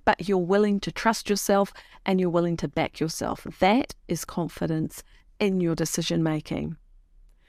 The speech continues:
And then after you've made the decision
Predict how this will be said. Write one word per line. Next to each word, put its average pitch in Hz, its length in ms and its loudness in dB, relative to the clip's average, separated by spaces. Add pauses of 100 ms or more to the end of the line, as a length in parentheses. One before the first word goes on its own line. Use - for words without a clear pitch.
(360)
And 220 240 4
then 233 420 4 (600)
after 214 340 2
you've 196 140 0
made 262 320 6
the 247 100 0
decision 220 640 2